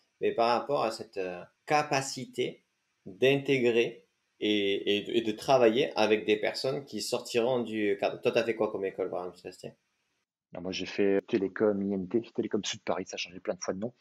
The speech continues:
Speaker 2: Donc, école d'ingénieurs assez, assez classique. Euh, du coup, comment on sort du cadre ? Bah, déjà, en allant chercher des profils un peu plus internationaux.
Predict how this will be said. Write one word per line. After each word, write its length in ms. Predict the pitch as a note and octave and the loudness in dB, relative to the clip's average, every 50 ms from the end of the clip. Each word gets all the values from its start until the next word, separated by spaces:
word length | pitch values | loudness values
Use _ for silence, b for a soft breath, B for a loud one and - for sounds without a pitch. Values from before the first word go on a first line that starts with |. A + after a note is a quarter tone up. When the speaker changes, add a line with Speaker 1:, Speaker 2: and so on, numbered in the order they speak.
| B B B B | B B B B
Speaker 2:
Donc, 140 | G#2+ G2 - | -10 -4 -2
école 200 | A2 - - A#2 | 0 6 6 6
d'ingénieurs 500 | A2 A#2 A2 G#2+ A#2 A2+ A2+ A2+ A#2 G#2+ | 8 6 6 6 6 6 8 8 8 8
assez, 260 | G2+ G2 - - G2+ F#2+ - | 8 6 4 0 0 0 0
assez 200 | A2 - - - | -2 -2 -2 -4
classique. 520 | - - A2 - - D3+ C3+ - - - - | -2 -2 -2 0 0 -2 0 -2 -4 -4 -4
Euh, 180 | G2+ G2+ G2+ A#2 | -4 -4 -4 -4
du 180 | A#2+ A2+ A#2+ C3+ | -4 -6 -8 -4
coup, 140 | - - | -2 -2
comment 280 | E3+ - D#3 D3 D#3+ E3+ | 4 4 6 8 8 8
on 40 | D#3+ | 8
sort 220 | D3+ - - C#3 | 6 4 2 2
du 140 | C3+ C3 B2+ | 2 0 2
cadre ? 460 | C3 - A#2+ A2+ A2+ G2+ G2+ G2 - - - | 4 6 6 6 6 2 0 -4 -10 -10 -6
Bah, 180 | A2+ A2 A2+ | 2 4 4
déjà, 200 | A2 B2+ C3+ E3+ F3 | 4 6 6 6 6
en 60 | E3+ | 8
allant 140 | C#3+ C3+ C3+ | 8 6 6
chercher 320 | - - C#3 - - D#3 | 6 4 4 4 4 4
des 120 | D3+ C#3+ B2+ | 4 2 0
profils 400 | - - C#3 C3 - - C#3+ C#3 | 2 0 0 0 2 2 2 2
un 60 | A#2 | 2
peu 100 | - B2+ | 0 -4
plus 140 | - - C#3+ | 0 0 2
internationaux. 520 | - B2+ B2 B2 A#2+ - - A2+ A2 - | 2 2 2 2 0 -2 -4 -4 -4 -6